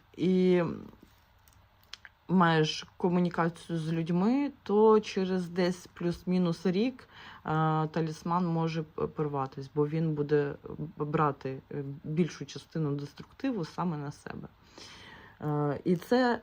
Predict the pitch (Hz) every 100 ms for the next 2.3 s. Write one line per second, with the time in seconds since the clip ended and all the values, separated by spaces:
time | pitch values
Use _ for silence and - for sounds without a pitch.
0 | - 165 160 160 151 151 143 - - -
1 | - 156 - - - 156 196 196 180 156
2 | 135 131 127